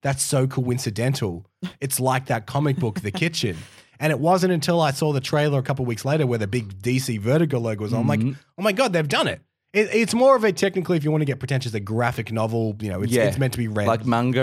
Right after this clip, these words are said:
Speaker 3: or something?
Speaker 1: Um, not so much. Manga's more, um, uh, Japanese, but,
Speaker 3: Oh.
Speaker 1: uh, it's meant to be read like, like a novel is.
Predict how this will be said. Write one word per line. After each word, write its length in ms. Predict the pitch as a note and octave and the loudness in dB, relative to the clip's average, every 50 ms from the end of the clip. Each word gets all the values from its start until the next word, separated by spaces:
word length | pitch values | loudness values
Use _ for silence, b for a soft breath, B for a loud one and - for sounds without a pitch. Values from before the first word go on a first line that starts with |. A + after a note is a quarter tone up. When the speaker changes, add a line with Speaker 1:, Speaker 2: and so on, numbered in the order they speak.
| C3 | 2
Speaker 3:
or 80 | B2+ B2+ | 2 0
something? 400 | B2+ C#3+ C3+ - - F3 G#3+ G#3 | 0 -4 -6 -4 -4 -6 -6 -2
Speaker 1:
Um, 440 | C3+ C#3 C#3 C#3 C#3 C3+ C3 B2+ - | 0 2 2 2 2 2 0 -2 -4
not 360 | - E3 F#3 G3 G#3 A3+ G#3+ | -6 -4 0 2 2 2 2
so 300 | - - - G3+ G3 F#3+ | 0 -2 2 4 4 4
much. 240 | F3+ F3 E3+ D3 C#3 | 4 2 0 0 0
Manga's 360 | D#3+ E3+ E3+ E3+ E3 D#3+ C3+ | 0 0 2 2 2 0 0
more, 340 | E3 D#3 C#3+ C3+ B2+ A#2+ G#2 | 0 0 2 2 2 0 0
um, 400 | A#2+ A#2 A2+ G#2+ G#2 G2+ G2+ G2+ - | -2 -2 0 -2 -2 -4 -6 -8 -8
uh, 260 | A2 G#2+ G2+ G2 F#2+ F#2+ G2 - - | -6 -6 -4 -4 -6 -8 -10 -12 -12
Japanese, 520 | A2+ A2 A#2+ A#2 G#2+ A2 G#2+ G2 F#2+ G2 | -6 -4 -2 -2 -2 -2 -4 -4 -4 -2
but, 260 | G2 D3+ C3+ G#2 G2+ C3+ B B B B B | 2 2 2 2 2 -2 B B B B B
Speaker 3:
Oh. 60 | A#2+ | 0
Speaker 1:
uh, 180 | B2 A#2 G#2+ F#2+ - | 0 2 2 0 -2
it's 260 | C3 C3+ C3 - - D#3 | -4 -4 -4 -4 -4 -2
meant 160 | E3 E3 D#3+ | -2 0 0
to 40 | D#3 | 2
be 100 | E3+ D#3 | 2 2
read 240 | C3+ C3+ B2+ A#2+ A2 | 2 2 2 0 0
like, 180 | A#2 A#2 A2+ - | 0 -2 -2 0
like 300 | D3 C3+ C3+ B2+ B2 - | 0 0 2 0 0 0
a 60 | G#2+ | -2
novel 380 | G#2+ G#2 F#2+ F2 F2 F2 E2 D2+ | 0 0 -2 -2 -4 -8 -10 -12
is. 260 | G#1 - - - - | -14 -16 -18 -18 -18